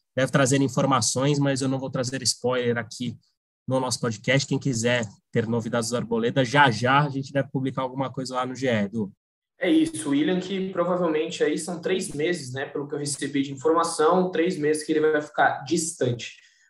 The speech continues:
Speaker 2: Mas é isso, amigos, acho que passamos a régua em tudo aí. Agora esse podcast ele vai aparecer uma vez por semana, né, de-, até que voltem os jogos, então a gente con-, tentou abordar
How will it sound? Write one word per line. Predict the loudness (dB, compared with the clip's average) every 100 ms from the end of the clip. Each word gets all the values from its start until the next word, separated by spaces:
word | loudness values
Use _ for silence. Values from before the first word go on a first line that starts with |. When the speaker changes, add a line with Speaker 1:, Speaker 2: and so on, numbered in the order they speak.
| 4
Speaker 2:
Mas | 6
é | 6
isso, | 6 6
amigos, | 6 4 2 4
acho | 4 2 0
que | 2 2 2 -4 -10 _ _ _
passamos | 2 6 6 6 6
a |
régua | 6 6 4 2
em | -2
tudo | 2 4 4
aí. | 4 2
Agora | 2 2 0
esse | 0
podcast | -2 -2 0 0 2 2
ele |
vai | 0
aparecer | 0 0 0 -2
uma | 0 0
vez | 0 -4
por | -4
semana, | -2 2 4 4 4 4
né, | 2 0 -8 _ _
de-, | 2 4
até | 2 6 4
que | 4 0
voltem | 4 4 4 0 -2
os | 0
jogos, | 2 2 0 -6
então | -4 0 0
a |
gente | 0 -4 -8 -6
con-, | -6 -8
tentou | -8 -2 0
abordar | 0 0 0 -2